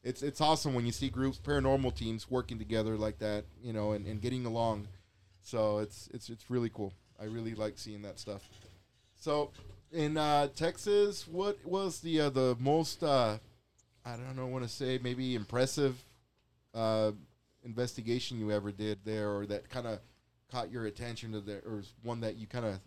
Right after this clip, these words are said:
think of right now that first comes to your mind? ¿Cuál fue la, la investigación paranormal más impresionante que hiciste cuando estabas en Texas?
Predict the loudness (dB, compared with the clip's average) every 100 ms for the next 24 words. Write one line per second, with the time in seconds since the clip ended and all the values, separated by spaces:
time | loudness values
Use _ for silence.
0 | -14 -12 -6 -6 -6 -6 -4 -4 -6 -10
1 | -12 _ -12 -10 -8 -8 -8 -8 -6 -4
2 | -6 -8 -2 -2 -2 -2 -2 -2 -4 -4
3 | -4 -10 -20 -10 -4 -2 -4 -6 -6 -6
4 | -10 -8 -6 -6 -6 -6 -8 -8 -10 -14
5 | -14 -12 -12 -12 -14 -18 _ _ _ _
6 | -16 -14 -14 -12 -10 -10 -8 -8 -10 -12
7 | -12 -12 -14 -16 -20